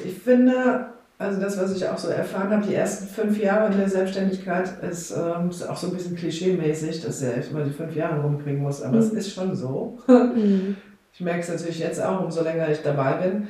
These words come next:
Speaker 1: Also irgendwann gehen so viele Türen für dich auf. Weißt du, wenn du dich so irgendwie so
Speaker 2: Mhm.
Speaker 1: behauptet hast, auch für die Menschen da draußen, das ist ja auch ein langer Weg,
Speaker 2: Ja.
Speaker 1: ne? Viele dann auch immer erstmal, weiß ich nicht,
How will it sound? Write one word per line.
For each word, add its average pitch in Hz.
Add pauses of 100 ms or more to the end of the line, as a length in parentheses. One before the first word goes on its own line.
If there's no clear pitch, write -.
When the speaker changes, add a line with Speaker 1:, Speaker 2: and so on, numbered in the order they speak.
(220)
Speaker 1:
Also 196
irgendwann 247
gehen 220
so 214
viele 220
Türen 240
für 151
dich 131
auf. 143
Weißt 190
du, 190
wenn 190
du 175
dich 175
so 143
irgendwie 185
so 185
Speaker 2:
Mhm. 233
Speaker 1:
behauptet 185
hast, 190
auch 190
für 190
die 180
Menschen 170
da 156
draußen, 160
das 131
ist 147
ja 156
auch 151
ein 151
langer 139
Weg, 123
Speaker 2:
Ja. -
Speaker 1:
ne? 156
Viele 147
dann 135
auch 143
immer 135
erstmal, -
weiß 135
ich 131
nicht, 123